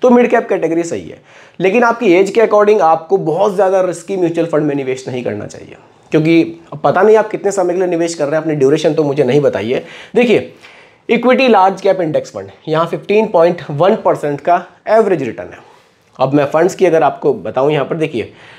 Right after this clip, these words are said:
ये Nifty Next फिफ्टी इंडेक्स फंड्स हैं। नेक्स्ट फिफ्टी का मतलब है ये फिफ्टी वन रैंक से कंपनी स्टार्ट होगी और हंड्रेड रैंक तक जो कंपनियां जाएंगी उसमें आपके पैसे को निवेश करेगा।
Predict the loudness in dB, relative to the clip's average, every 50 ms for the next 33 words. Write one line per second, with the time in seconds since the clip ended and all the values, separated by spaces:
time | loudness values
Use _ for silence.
0 | -20 _ -2 2 2 4 4 4 2 0 0 0 2 2 2 4 2 2 0 -2
1 | -8 -10 -8 -6 -6 -4 -2 0 0 2 2 0 0 -2 -4 -4 -4 -4 -4 -4
2 | -4 -6 -6 -6 -8 -14 _ _ _ -8 -4 -2 0 0 -2 -2 -4 -4 -4 -2
3 | -2 -2 0 0 0 2 0 0 0 0 0 0 0 0 0 2 2 0 0 0
4 | -4 -4 -2 -2 -2 0 2 2 2 4 4 2 2 0 0 -4 -4 -4 -4 -4
5 | -4 -2 -4 -4 -4 -2 -2 0 0 0 0 -2 -2 -2 -2 -2 -2 -2 -4 -2
6 | 0 0 2 2 2 2 0 0 0 -2 -4 -4 -2 -2 -2 -2 -2 -2 -2 -2
7 | 0 0 2 2 2 2 2 0 0 -2 -6 -10 -20 -20 -6 -2 -2 0 2 2
8 | 2 2 2 2 0 0 2 2 0 -2 -2 -4 -6 -4 -4 -6 -6 -8 -10 -12
9 | -14 -18 -18 -18 -18 -20